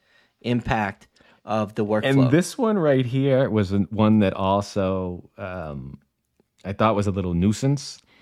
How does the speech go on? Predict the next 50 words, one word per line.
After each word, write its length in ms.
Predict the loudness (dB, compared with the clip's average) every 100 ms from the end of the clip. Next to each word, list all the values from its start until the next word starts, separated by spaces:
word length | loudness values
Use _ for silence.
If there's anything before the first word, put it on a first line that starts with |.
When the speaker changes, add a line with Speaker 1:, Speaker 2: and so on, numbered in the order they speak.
| -20 _ _ _ _ -8
Speaker 2:
When 240 | 0 4
you 160 | 4 4
installed 560 | 2 2 4 4 4
an 140 | 2 0
app, 500 | 0 2 2 -2 -8
you 160 | -2 -2
had 320 | 2 4 4
to 60 | 2
go 160 | 0
back 440 | 2 2 2 0 -2
after 420 | 0 0 0 -4 -6
to 80 |
check 300 | -4 -4 -6 -8
the 80 |
deployment 520 | -8 -6 -2 -2 -2 -6
status, 720 | -8 -10 -10 -14 -16 -18 -20 _
right? 380 | -10 -8 -8 -12 _ _ _ _
So 180 | -8 -4
if 100 | 0
you 100 | 2
went 260 | 4 4 2
to 120 | 2
App 240 | 4 2
Source, 460 | 0 2 4 2 0
you 100 | -2
Speaker 1:
<laughs> 140 | 2 4
Speaker 2:
downloaded, 480 | 4 4 2 0
you 100 | 2
know, 80 | 4
you 160 | 4 4
wanted 240 | 4 4
to 100 | 4
install 340 | 2 4 4 4
an 80 |
app, 400 | 4 4 2 0
it'd 160 | -2 0
say, 140 | 2
"Okay, 320 | 2 2 0 0
well, 180 | 0
wait, 300 | 0 -2 -4
your 200 | -4 -2
application's 640 | -2 -4 -6 -4 -2 -2 -4
being 280 | -2 -2 -2
installed." 500 | -2 -2 -2 -2 2
Then 100 | 2
you'd 120 | 2
have 180 | 0 0
to 80 | 0
go 160 | 2
back 640 | 4 4 4 2 -4 -20